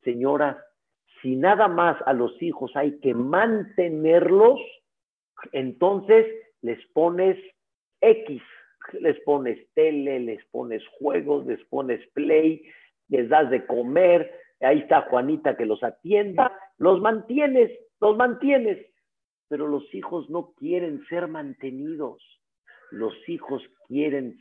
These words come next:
ser una formación. Y esa formación, ¿saben cómo se da? En casa, con mucho cariño, con mucho amor. Obviamente me queda muy claro, con gritos,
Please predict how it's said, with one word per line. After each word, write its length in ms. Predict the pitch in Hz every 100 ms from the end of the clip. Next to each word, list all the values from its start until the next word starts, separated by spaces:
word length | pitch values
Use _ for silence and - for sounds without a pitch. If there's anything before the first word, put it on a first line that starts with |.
| -
ser 380 | 143 160 160 - _ _ _
una 260 | 139 143 139 -
formación. 1200 | 127 127 120 123 - - _ 120 127 143 117 87 _ _ _ _ -
Y 120 | 131
esa 200 | 143 139
formación, 680 | - 117 110 101 - 131 120
¿saben 240 | 120 120
cómo 240 | 98 120 107 -
se 120 | 98
da? 300 | 123 139 - - - - _
En 220 | 110 98 90 -
casa, 640 | 147 147 - 156 156 - _ _ _ -
con 300 | 113 104 104
mucho 460 | 127 131 - 117
cariño, 560 | - 92 113 113 95 82 - - - - _
con 300 | 113 113 104
mucho 460 | 117 135 - 127 -
amor. 460 | 107 113 110 - -
Obviamente 540 | 123 123 127 131 131 113
me 140 | 107
queda 220 | 131 117
muy 260 | 110 117 -
claro, 420 | 101 104 107 101 - _ - -
con 220 | - 110 98
gritos, 580 | 78 123 139 - 98